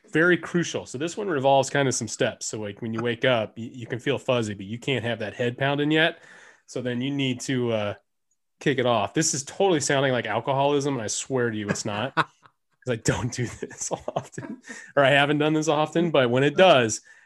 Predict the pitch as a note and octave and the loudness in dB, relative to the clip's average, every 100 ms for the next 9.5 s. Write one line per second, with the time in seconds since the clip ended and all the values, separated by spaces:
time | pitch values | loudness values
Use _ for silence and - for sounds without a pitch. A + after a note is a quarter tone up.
0 | _ C3 C#3 C3+ - B2+ - C#3 - _ | _ -2 0 0 -4 -12 -12 -18 -18 _
1 | _ _ _ G#2 A2 A#2 A2+ A#2+ A#2+ A2 | _ _ _ -8 -4 -4 -2 -2 -2 -4
2 | F#2 E2 _ - - _ A#2+ A#2 A2+ G#2+ | -6 -12 _ -20 -20 _ -4 0 0 0
3 | G#2 F#2+ - _ _ _ _ _ _ - | -4 -8 -16 _ _ _ _ _ _ -16
4 | - D#3 F3+ C4+ F3 C3+ C3+ - C#3+ C3 | 0 2 4 4 4 4 -2 -2 0 0
5 | A#2 - G#3 F#3+ - C3 B2+ B2+ B2 A#2+ | -2 -2 2 2 2 2 2 2 0 -2
6 | - - _ _ _ _ - C3 A#2 B2 | -6 -8 _ _ _ _ -8 -6 0 2
7 | C3 - F#2 E2 - _ _ _ _ _ | 2 -2 -14 -16 -20 _ _ _ _ _
8 | _ _ _ _ - G2 G2+ F#2+ G2+ B2 | _ _ _ _ -8 -4 -2 -2 2 2
9 | C3 B2 A2 F#2 F2+ | 4 4 4 2 -4